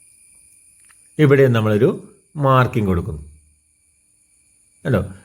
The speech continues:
നമ്മുടെ ഫ്രണ്ട് പീസും കട്ട് ചെയ്ത് കഴിഞ്ഞിട്ടുണ്ട്. ഇനി നമ്മുടെ സ്ലീവ് കട്ട് ചെയ്യുകയാണ്. കണ്ടോ, ഇതുപോലെ ആവശ്യമുള്ള വീതിയിലേക്ക് ഇതുപോലെ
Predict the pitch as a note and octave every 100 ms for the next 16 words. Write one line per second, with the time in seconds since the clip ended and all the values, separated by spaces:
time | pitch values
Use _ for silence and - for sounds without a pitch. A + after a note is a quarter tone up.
0 | - C3 A#2+ D#3 - - _ _ - D#3
1 | D#3 D#3 B2+ B2 A#2 F#3 - - _ -
2 | D3+ D3 D3 C#3+ G3 A3 F3+ A2+ F#2+ F2
3 | - _ _ _ - F3+ D#3 D3 F3+ F3
4 | F3 F#3+ F3+ C#3+ B2 B2+ G2+ F#2 E2+ -
5 | _ _ _ _ _ _ _ _ _ _
6 | _ _ D3+ A2 D3+ D3+ C3+ C#3 C3 B2
7 | C3 B2+ D3 B2+ C3 D3+ C3 B2 B2+ B2
8 | A#2 C3 A#2+ B2